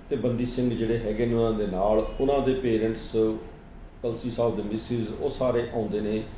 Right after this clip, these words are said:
ਸਾਡੀ, ਅਸੀਂ ਪਾਰਟੀ ਤੌਰ 'ਤੇ ਉੱਥੇ ਜਾਂਦੇ ਹਾਂ, ਸਾਡੇ ਉਹ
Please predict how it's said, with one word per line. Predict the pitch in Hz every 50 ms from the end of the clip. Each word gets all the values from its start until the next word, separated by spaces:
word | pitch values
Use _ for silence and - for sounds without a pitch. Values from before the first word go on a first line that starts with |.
| - - - -
ਸਾਡੀ, | - - 131 127 127 135 135 135 - -
ਅਸੀਂ | - - 185
ਪਾਰਟੀ | 165 - 139 135 175 - - 175
ਤੌਰ | 160 160 147 139
'ਤੇ | - 139
ਉੱਥੇ | 131 - - 123
ਜਾਂਦੇ | 107 107 101 92 92 104 107 113
ਹਾਂ, | 110 110 110 113
ਸਾਡੇ | - - 113 113 110 117 117 107 - - - - - - - - - - - 117
ਉਹ | 110 104 - - 117 120 117 113 107 98